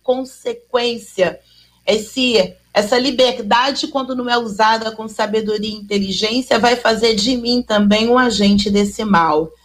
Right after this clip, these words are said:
Agora, eu louvo a Deus porque já tinha um plano preparado.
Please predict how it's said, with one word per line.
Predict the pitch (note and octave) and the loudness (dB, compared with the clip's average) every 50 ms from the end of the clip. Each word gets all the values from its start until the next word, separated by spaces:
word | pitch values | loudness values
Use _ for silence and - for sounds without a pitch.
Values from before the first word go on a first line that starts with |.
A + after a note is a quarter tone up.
| _ _ _ _ - _ | _ _ _ _ -6 _
Agora, | - F#3+ G#3 G#3 A3 A3+ A3+ A3 A3 G3+ F3+ F3+ - _ _ _ _ | -2 -2 0 2 2 2 2 2 2 2 0 -2 -8 _ _ _ _
eu | - - A3+ | -2 0 0
louvo | A3+ A3+ A#3 A3+ A3 A3 G3+ G3+ | 0 2 2 2 2 2 2 0
a | G3+ G3+ | 0 0
Deus | G3+ A3 A3 A#3 B3+ C#4+ D4+ C#4+ - | 2 2 2 2 2 0 -2 -2 -4
porque | - - - A3+ A3 - B3 A3+ | -6 -4 -4 -4 0 0 0 2
já | A#3 A#3 A3 | 2 0 -2
tinha | A3 - - B3+ A#3+ | -2 -4 -4 -4 -4
um | A#3 A3 | -6 -6
plano | - - A#3+ A#3+ A#3+ B3+ C4 C4 | -6 -2 0 2 4 4 4 2
preparado. | B3+ - B3+ B3+ B3+ B3+ - B3 A#3+ A3 G3+ F#3+ F3+ F3 E3+ E3 E3 D3+ D#3 | 2 2 2 2 2 2 2 2 2 4 2 2 2 0 0 -2 -6 -8 -10